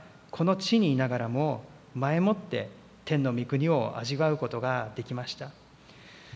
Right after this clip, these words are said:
これは現代の教会に期待されていることでもあります。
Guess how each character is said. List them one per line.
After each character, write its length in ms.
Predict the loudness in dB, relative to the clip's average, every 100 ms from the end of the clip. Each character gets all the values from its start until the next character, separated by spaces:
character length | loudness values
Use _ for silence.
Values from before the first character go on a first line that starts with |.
| -2
こ 80 | 4
れ 80 | 6
は 60 |
現 260 | 6 4 4
代 200 | 2 2
の 300 | 2 2 0 0
教 180 | 0
会 240 | 2 2 4
に 120 | 0
期 140 | -2
待 200 | 2 4
さ 120 | 4 2
れ 100 | 4
て 100 | 4
い 40 |
る 60 | 4
こ 140 | 2
と 80 | 2
で 80 | 2
も 80 |
あ 40 | 0
り 60 |
ま 160 | -4 -6
す。 220 | -10 -20